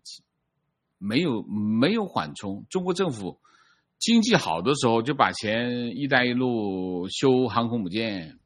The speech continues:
<clears throat> 那你现在那个时候啥都没干，你现在经济一下来，啥都没有，啥都没，这个全给习近平挥霍，挥霍一空，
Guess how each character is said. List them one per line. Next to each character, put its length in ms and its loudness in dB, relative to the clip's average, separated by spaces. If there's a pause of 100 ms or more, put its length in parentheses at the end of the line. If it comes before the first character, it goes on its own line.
(520)
<clears throat> 520 -20
那 120 4
你 120 6
现 200 2
在 380 2 (460)
那 320 -2
个 100 -2
时 100 -2
候 160 4
啥 240 0
都 80 0
没 180 0
干， 380 0
你 60 -4
现 200 0
在 120 0
经 200 0
济 160 0
一 40 -2
下 240 2
来， 320 -4 (540)
啥 260 -2
都 100 0
没 160 2
有， 300 -4 (640)
啥 340 -8
都 100 -2
没， 200 -2
这 120 -6
个 100 -6
全 200 -2
给 140 0
习 160 -8
近 160 -4
平 100 -4
挥 160 -4
霍， 380 -6 (260)
挥 180 0
霍 240 0
一 140 0
空， 320 -8